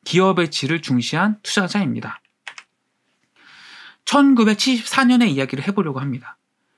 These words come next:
천구백칠십사 년의 주가 수준은 천구백육십팔 년의 고점에 비해서 무려 칠십 퍼센트가 하락합니다.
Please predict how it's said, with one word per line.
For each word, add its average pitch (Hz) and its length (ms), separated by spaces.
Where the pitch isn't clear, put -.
천구백칠십사 233 840
년의 220 220
주가 - 260
수준은 135 520
천구백육십팔 220 1080
년의 226 260
고점에 143 380
비해서 131 460
무려 156 260
칠십 247 340
퍼센트가 156 420
하락합니다. 147 640